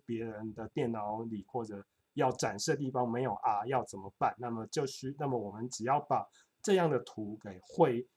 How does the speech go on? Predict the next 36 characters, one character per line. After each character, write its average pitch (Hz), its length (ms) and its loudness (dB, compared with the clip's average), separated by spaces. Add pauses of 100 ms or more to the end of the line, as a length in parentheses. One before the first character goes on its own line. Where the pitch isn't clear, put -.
(220)
给 107 200 -4
就 127 120 -4
是 117 460 -2
另 156 200 4
外 123 360 2
存 123 300 0
档 104 280 -6
汇 143 220 4
出 - 120 -4
来 110 80 -2
就 110 160 -6
好。 101 200 -10
那 160 100 2
在 170 160 4
G 180 180 -4
G 185 140 -2
Park 151 300 6
里 113 100 0
面 123 240 0
有 104 180 -6
一 107 100 -6
个 117 220 -4 (340)
函 110 220 -4
式 131 240 -4
G 139 180 -6
G 135 160 -6
Save， 117 580 2
就 127 160 -4
提 - 260 -8
供 113 180 0
了 113 120 -2
这 123 140 -4
样 117 160 0
的 101 120 -8
一 104 100 -10
个 107 160 -10